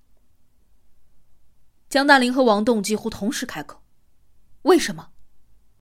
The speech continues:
这是迄今为止最困扰他们的问题。为什么在武陵山区会出现这样巨大的蟒蛇呢？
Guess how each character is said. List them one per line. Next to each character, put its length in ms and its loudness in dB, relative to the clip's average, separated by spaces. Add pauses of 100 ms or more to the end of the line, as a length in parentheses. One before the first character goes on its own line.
(880)
这 160 2
是 120 2
迄 240 2
今 200 0
为 200 2
止 240 -6
最 300 0
困 260 -2
扰 140 -4
他 160 -10
们 80 -14
的 120 -12
问 200 -14
题。 140 -20 (1040)
为 180 4
什 160 0
么 80 -2
在 140 -2
武 160 -2
陵 160 -4
山 240 -8
区 560 -12
会 200 -4
出 220 -4
现 220 -6
这 240 -4
样 120 -6
巨 220 -6
大 140 -10
的 80 -12
蟒 180 -16
蛇 280 -16
呢？ 120 -20